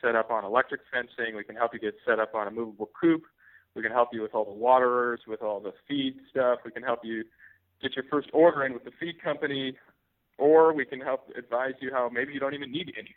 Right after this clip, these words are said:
feed because, you know, you got enough chicken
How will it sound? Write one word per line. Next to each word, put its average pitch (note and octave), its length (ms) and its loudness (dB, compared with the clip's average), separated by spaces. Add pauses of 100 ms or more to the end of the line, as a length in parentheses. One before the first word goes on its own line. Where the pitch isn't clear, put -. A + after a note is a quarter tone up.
feed G#2 240 -8
because, G#2+ 340 -8 (640)
you A#2+ 80 -8
know, A#2 80 6
you A#2 100 0
got A#2 160 6
enough A#2 180 -2 (120)
chicken C3 200 -6